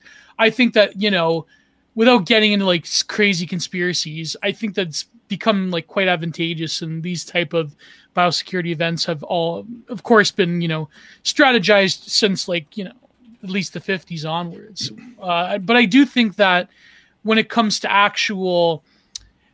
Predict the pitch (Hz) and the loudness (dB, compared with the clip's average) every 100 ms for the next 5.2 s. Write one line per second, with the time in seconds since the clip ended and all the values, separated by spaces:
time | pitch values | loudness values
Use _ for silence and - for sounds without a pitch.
0 | _ 208 247 214 226 226 - _ _ 240 | _ -2 -2 2 4 4 0 _ _ -4
1 | 220 190 214 208 - 240 226 214 - 214 | -2 -4 -6 -4 0 2 2 0 -4 -2
2 | 208 - - 196 175 180 156 165 - - | -2 -2 -4 -4 -6 -6 -8 -10 -10 -12
3 | - 190 180 160 139 175 165 151 165 160 | -4 -2 -2 -6 -4 -4 -4 -2 -2 -2
4 | 147 165 160 156 165 - 180 160 185 165 | -2 0 0 -2 -6 -4 -6 -2 2 4
5 | 165 | 2